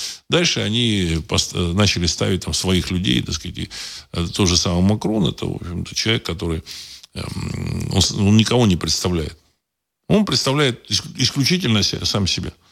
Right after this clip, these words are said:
Он не представляет никакую политическую силу, политическую идею. Дай бог ему здоровья. Вот. Он, э, так сказать, э, в-, вполне такой, а,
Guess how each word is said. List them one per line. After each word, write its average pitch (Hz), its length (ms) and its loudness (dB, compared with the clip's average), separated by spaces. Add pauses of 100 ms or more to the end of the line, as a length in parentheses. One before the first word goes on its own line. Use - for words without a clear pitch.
(400)
Он 117 120 6
не 123 80 6
представляет 123 500 0
никакую 98 380 0
политическую 95 680 0
силу, 131 340 0
политическую 85 680 -2
идею. 110 340 2
Дай 104 120 6
бог 139 240 0
ему 104 180 0
здоровья. 117 500 2 (720)
Вот. 92 440 2
Он, 101 320 6
э, 92 40 -6 (1200)
так - 80 -12
сказать, - 420 -14 (420)
э, 80 640 -2
в-, 76 280 -8
вполне 110 400 4
такой, 87 340 -2 (1040)
а, - 1160 -6